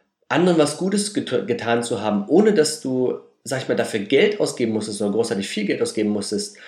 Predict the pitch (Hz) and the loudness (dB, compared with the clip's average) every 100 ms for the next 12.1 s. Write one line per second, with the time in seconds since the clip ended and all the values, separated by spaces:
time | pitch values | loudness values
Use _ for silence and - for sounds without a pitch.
0 | - - 120 - 131 123 117 107 107 139 | -20 -6 -4 -2 -2 0 0 0 2 0
1 | 147 - 131 123 - 110 131 - 233 143 | -2 -2 -2 -2 -2 -2 0 0 -4 -4
2 | - 120 110 101 113 107 - 131 131 131 | -2 -2 -2 -2 -2 -2 -4 -6 -4 -6
3 | 120 120 113 107 110 104 104 113 156 104 | -4 -2 -2 -2 -4 0 2 2 0 0
4 | 113 151 - - - - - - - 113 | -2 -2 -10 -20 -20 -20 -20 -6 0 0
5 | 110 - 120 120 123 127 123 123 - - | 0 -6 -2 4 4 6 4 2 -2 -4
6 | 104 - - - - - 131 160 - - | -4 -4 -8 -14 -6 2 4 4 -2 -2
7 | 120 123 135 107 110 - 151 147 117 - | 2 4 4 2 -2 -2 -2 0 -2 0
8 | 123 - 135 135 127 117 110 113 117 - | -2 0 0 2 0 -2 -2 0 0 0
9 | 113 120 110 107 107 - - 110 - - | 0 2 0 0 -4 -10 -10 -10 -10 -10
10 | 107 107 113 160 143 135 - 151 135 139 | -4 2 4 4 2 -2 0 0 2 2
11 | 127 120 131 131 127 - 117 113 123 226 | 2 0 0 0 -4 -2 0 2 2 2